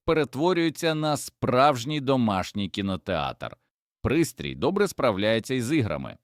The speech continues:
Якщо підключити консоль чи П К, ефект від великого зображення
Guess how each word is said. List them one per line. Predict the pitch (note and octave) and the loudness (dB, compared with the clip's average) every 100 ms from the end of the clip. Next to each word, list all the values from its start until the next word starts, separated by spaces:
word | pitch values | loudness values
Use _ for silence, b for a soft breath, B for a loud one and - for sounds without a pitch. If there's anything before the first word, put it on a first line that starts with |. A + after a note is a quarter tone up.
| _ | _
Якщо | F2 C#3+ D#3 - | -6 -4 -4 -6
підключити | - - C3 A#2+ G2 F2+ | -8 -6 -6 -4 -6 -6
консоль | F2 B2+ C3+ - F#2+ C2+ A1+ | -2 -2 -2 -2 -4 -6 -8
чи | - F2+ | -8 -8
П | - E2 | -6 -8
К, | D2 C3+ D#3 D3 b _ A2 | -2 0 2 0 b _ -6
ефект | G#2 - F#3+ - | -4 -2 -2 -4
від | C3+ C3 | -6 -2
великого | G#2+ G#2 F#2 D#2 C#2+ C2+ | -2 -2 -4 -6 -8 -8
зображення | C#2 C2 G2 D#3 B2 C#3 C3+ C3+ | -10 -4 0 2 0 -2 -2 -2